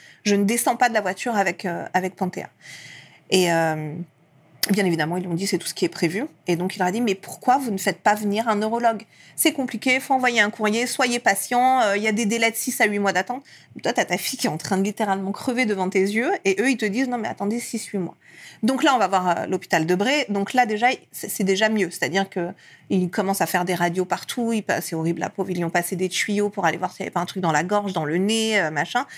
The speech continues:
Mais ils comprennent pas. Mais ils nous disent quand même quelque chose. Ils nous disent que, à son âge, la mâchoire, l'angle droit que tu as ici, n'est pas encore formé chez un enfant. Donc,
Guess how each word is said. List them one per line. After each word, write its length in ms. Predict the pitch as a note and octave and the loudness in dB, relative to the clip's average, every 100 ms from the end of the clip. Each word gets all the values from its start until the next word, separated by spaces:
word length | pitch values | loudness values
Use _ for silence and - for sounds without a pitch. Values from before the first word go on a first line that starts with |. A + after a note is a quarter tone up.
| - - - | -20 -20 -2
Mais 100 | G#3 | 0
ils 80 | A3+ | 0
comprennent 480 | - D4+ - A#3+ A3 | -2 -2 0 2 0
pas. 240 | - E3 - _ - | 0 -2 -4 _ 0
Mais 240 | G3+ C#4 | 2 4
ils 60 | D4+ | 2
nous 100 | A#3+ | 0
disent 180 | A#3+ C4+ | -2 -2
quand 120 | A3+ | 0
même 160 | G#3 | 0
quelque 260 | G#3+ F#3+ G3 | -2 -2 -2
chose. 280 | F3+ B3+ C4+ | -4 -2 -2
Ils 80 | G#3 | 0
nous 120 | G3 | 0
disent 300 | G3 A#3+ C4+ | 0 0 -2
que, 300 | - - G#3 - | -4 -2 -2 0
à 100 | G3 | -2
son 300 | - G#3 G3 | -4 -2 2
âge, 340 | G3+ C4+ - - _ - - - | 2 0 -4 -12 _ -20 -8 2
la 140 | G3 | 2
mâchoire, 640 | G3 G3+ - G3+ A#3+ A#3+ - | 4 2 0 2 2 0 0
l'angle 480 | G3 G3+ G#3 F#3+ F3 | 2 2 2 2 0
droit 260 | F#3 F#3 | 2 0
que 120 | F#3+ | -2
tu 200 | E3 - | -4 0
as 60 | D#3+ | 0
ici, 400 | F3+ - G#3+ C#4 _ _ | 0 -2 -6 -6 _ _
n'est 140 | G#3 G3+ | 2 2
pas 220 | - A#3 | 2 2
encore 360 | A3+ G3+ G3 - | 2 0 -4 -4
formé 400 | F3 E3 D#3+ - | -4 -4 -6 -12
chez 220 | - F#3+ F3 | -6 -2 0
un 140 | D#3+ | -2
enfant. 340 | D#3+ - A3+ - _ | -4 -2 -4 -4 _
Donc, 300 | G3+ A#3+ - | -2 -2 -2